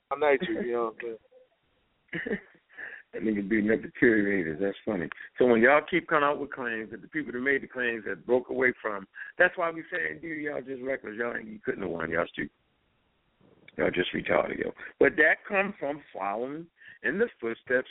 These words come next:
Speaker 2: of the damn elders, 'cause that's exactly what the elders did. That's exactly what them elders did. Look, look in their books.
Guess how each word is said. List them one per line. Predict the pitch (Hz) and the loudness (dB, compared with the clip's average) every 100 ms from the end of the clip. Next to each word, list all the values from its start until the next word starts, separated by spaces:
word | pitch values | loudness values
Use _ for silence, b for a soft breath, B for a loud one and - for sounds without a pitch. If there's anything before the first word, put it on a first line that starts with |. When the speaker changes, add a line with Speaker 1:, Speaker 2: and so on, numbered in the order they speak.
| - _ | -14 _
Speaker 2:
of | 107 104 | -4 -4
the | 95 | -4
damn | 87 110 110 107 - | -4 -2 -2 -4 -2
elders, | 123 117 101 | 0 0 0
'cause | - 110 | -4 2
that's | 127 120 | 4 2
exactly | 98 92 101 110 190 185 185 | -2 -8 -4 4 4 4 -2
what | 151 | -8
the | 151 | -2
elders | 151 127 104 | 0 -2 -4
did. | 101 87 64 _ _ _ _ _ _ - | -12 -12 -14 _ _ _ _ _ _ -2
That's | 139 131 | -2 -2
exactly | 120 165 196 196 | 0 4 4 4
what | 190 | -12
them | 190 160 | -10 -10
elders | 165 135 | -10 -8
did. | 143 151 | -10 -6
Look, | 262 - | -8 -8
look | 240 - | -12 -6
in | |
their | 277 269 | -4 -6
books. | 147 - - | -6 -8 -10